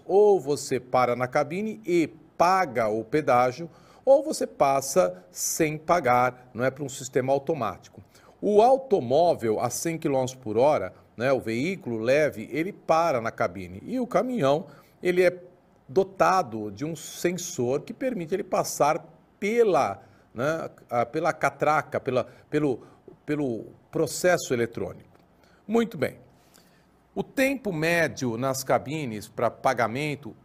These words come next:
é de três minutos. Legal?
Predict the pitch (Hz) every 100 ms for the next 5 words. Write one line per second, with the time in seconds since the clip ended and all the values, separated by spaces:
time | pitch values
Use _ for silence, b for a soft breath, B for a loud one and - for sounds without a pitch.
0 | - 139 156 139 131 - 165 175 170 151
1 | 185 175 170 160 - 156 131 101 87 -
2 | - - - _ b b b b - 98
3 | 98 156 139 101